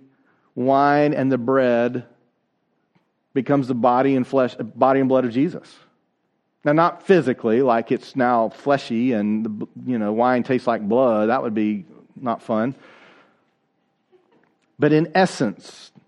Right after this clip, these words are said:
this is called transubstantiation. There are many traditions that follow this. This is one of the reasons we have a, uh, Baptist, Presbyterian, Methodist churches. This is one of the reasons that Martin Luther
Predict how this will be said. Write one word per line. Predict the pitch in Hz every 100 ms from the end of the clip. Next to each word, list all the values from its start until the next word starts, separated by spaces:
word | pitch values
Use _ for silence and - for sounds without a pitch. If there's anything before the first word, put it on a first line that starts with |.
| _
this | 120
is | 139
called | - 147
transubstantiation. | - 160 156 147 143 170 151 147 147 139 - 92 85 _ _ _ _ _ _ _ _ _ _ _ _ -
There | 151
are |
many | 151 185 185
traditions | - 151 143 147 120
that | 127 - _ _ _ _ _ _ _
follow | - 135 127 113
this. | 107 95 - - - _ _ _ _ _ _ _ _ _ _ _ _ _ _ _ _ _
This | 139
is | 151
one | 170
of |
the | 165
reasons | 170 160 160
we | 147 151
have | 151 156
a, | 147 - -
uh, | 135 139 139
Baptist, | 147 143 147 151 156 - _ _ _ _ _
Presbyterian, | - 147 135 127 156 156 156 156 151
Methodist | 147 147 156 147
churches. | - 180 - 120
This | 127 151
is |
one | 143
of | 156
the | 147
reasons | 151 151
that | 151
Martin | 160 156
Luther | 143 165 170 139